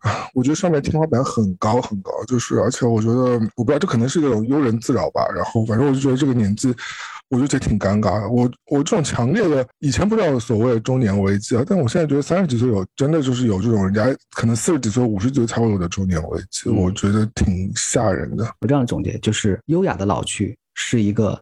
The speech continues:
Speaker 2: 他妈最大的谎言，就是没有这句话呢。
Speaker 1: 嗯。挺难的。
Speaker 2: 即便你跟外面就是说你的心态调整好，你的人生已经达到了巅峰，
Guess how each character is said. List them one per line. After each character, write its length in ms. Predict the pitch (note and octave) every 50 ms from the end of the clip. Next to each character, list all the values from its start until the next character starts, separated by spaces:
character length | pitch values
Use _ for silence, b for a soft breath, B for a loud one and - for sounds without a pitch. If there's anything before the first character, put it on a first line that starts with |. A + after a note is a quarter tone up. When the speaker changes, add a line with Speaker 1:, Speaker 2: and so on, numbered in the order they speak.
| _ -
Speaker 2:
他 120 | - B2
妈 140 | B2 A#2+ B2
最 360 | B2 - - F3+ D#3 A#2 F2
大 200 | - - C3+ G#2+
的 120 | G2 F2 -
谎 220 | - - C#3+ -
言， 120 | G2 - -
就 80 | - D#3
是 180 | E3 F#3 - D3+
没 240 | C3 A#2+ A#2 B2 - -
有 120 | E3 B2+
这 160 | C3 - C3+
句 120 | A#2+ B2 A#2+
话 300 | A#2+ - - - C#3+ B2
呢。 120 | - D3+ D3
Speaker 1:
嗯。 220 | - - _ -
挺 180 | - A#2 G#2 G#2
难 360 | G2+ F2 F2+ F#2 F#2 G2 G#2+
的。 140 | A#2+ A#2 A#2 A2 -
Speaker 2:
即 260 | - - A#2+ A#2 C3+ E3
便 420 | G3 - B3 A#3+ F3+ D3+ - - -
你 300 | D3 D#3 D#3 D3 B2+ A#2 -
跟 200 | - D3+ D#3 D#3+
外 180 | D#3+ E3+ E3 D3
面 220 | C#3 C3 B2+ A#2+
就 160 | A#2 A#2+ A#2+
是 60 | A#2+ -
说 160 | - C3+ C3
你 100 | A#2+ G2
的 80 | F#2+
心 160 | G#2+ - - B2
态 120 | B2+ A#2
调 140 | G#2 A2 G#2+
整 120 | A#2 A2+ A2+
好， 140 | - G#2+
你 100 | G2 F#2+
的 60 | G2 A2+
人 140 | A2+ G#2
生 140 | A2+ - B2+
已 40 | A#2
经 100 | G#2 G2+
达 120 | G2 -
到 80 | - G#2+
了 100 | G#2 G2+
巅 240 | G#2 A#2+ A#2 A#2 B2
峰， 220 | A#2+ - B2+ B2